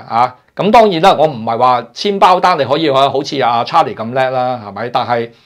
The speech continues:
三餐四餐五餐無憂嘅，係可以嚇，做水喉佬可以咁出色嘅呢個，啊，噉啊水電煤師傅都可以好叻嘅，其實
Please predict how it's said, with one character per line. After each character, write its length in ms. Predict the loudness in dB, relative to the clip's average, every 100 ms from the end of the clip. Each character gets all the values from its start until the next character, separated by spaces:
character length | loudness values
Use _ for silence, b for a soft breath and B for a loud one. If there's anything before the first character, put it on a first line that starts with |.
| b b b b _
三 440 | -10 0 2 2
餐 280 | 2 0 0
四 280 | -2 -2 0
餐 280 | 0 0 -2
五 100 | -14 -6
餐 260 | -4 -4
無 240 | -6 -8 0
憂 340 | 2 2 -2
嘅， 20 |
係 260 | -12 -12 -12
可 320 | -10 -10 -10
以 80 | -14
嚇， 180 | -12 -12
做 160 | -10 -10
水 200 | -6 -6
喉 160 | -6
佬 140 | -8 -10
可 160 | -8
以 180 | -8 -10 _ -8
咁 220 | -8 -8
出 140 | -10
色 120 | -10 -10
嘅 200 | -10 -10
呢 100 | -8
個， 240 | -10 -12 -14 -12
啊， 160 | -12 -14 _ b b b b b
噉 140 | 2
啊 60 | 4
水 200 | 4 2
電 160 | 2 -4
煤 200 | -6 -8
師 220 | -2 -2
傅 140 | 0 0
都 100 | 0
可 80 | 0
以 100 | -2
好 80 | -4
叻 100 | -2 -2
嘅， 240 | -4 -12 -12
其 140 | -12
實 260 | -8 -8